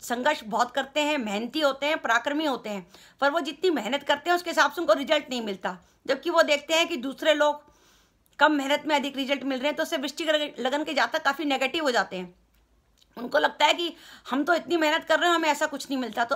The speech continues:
आज मैं वृश्चिक लगन के जातकों के लिए कुछ ऐसे उपाय लेके आई हूँ कि अगर वो उन उपायों को मन से मान लें और उनको करें तो निश्चित रूप से वो जितनी मेहनत करेंगे उनको उतना ही फल मिलेगा। तो वृश्चिक लगन के ऐसे जातक जो कि स्टूडेंट, जो कि कॉम्पिटिशन की तैयारी कर रहे हैं,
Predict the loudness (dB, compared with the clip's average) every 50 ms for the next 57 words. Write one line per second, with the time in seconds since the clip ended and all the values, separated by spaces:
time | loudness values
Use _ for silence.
0 | 0 2 4 4 4 4 0 -2 -4 -4 -6 -6 -2 -2 0 0 0 -2 -2 -2
1 | 2 2 2 2 2 0 -2 -4 -2 -4 -4 -4 -4 -4 -4 -2 -2 -2 -2 0
2 | -2 0 4 4 4 4 4 2 -2 0 0 0 0 0 -2 -4 -4 -6 -6 -8
3 | -16 -20 -20 -20 _ -20 -4 2 2 4 4 4 4 4 2 2 0 0 0 2
4 | 2 4 4 2 0 -2 -6 -6 -4 -4 -4 -2 0 0 2 4 4 4 2 0
5 | -4 -6 -8 -8 -12 -20 -20 _ _ 2 4 4 2 2 2 2 2 2 0 -2
6 | -4 -4 -4 -4 -2 -2 -2 -2 -4 -4 -4 -4 -4 -4 -6 -6 -2 0 0 0
7 | 0 -2 -6 -8 -6 -4 -2 0 0 0 -2 -4 -2 -2 -2 -2 0 -2 -2 -4
8 | -4 -6 -12 -20 _ _ -6 -4 0 2 2 0 0 -2 -8 -4 -2 -2 -2 0
9 | -2 -2 -2 -2 -4 -6 -4 -2 -2 -2 -2 -4 -8 -20 -18 _ -6 -6 -4 -4
10 | -4 -2 0 2 2 2 0 0 2 2 2 2 2 0 4 4 4 4 4 4
11 | 2 2 0 -4 -20 -20 -20 -16 -2 2 2 2 2 2 -4 -8 -8 -10 -8 -6
12 | -2 2 2 2 2 2 0 -4 -4 -4 -4 -2 -2 -2 -2 -4 -4 -4 -2 -2
13 | -2 -2 0 2 4 4 4 4 2 0 0 0 2 2 2 2 0 0 -2 -4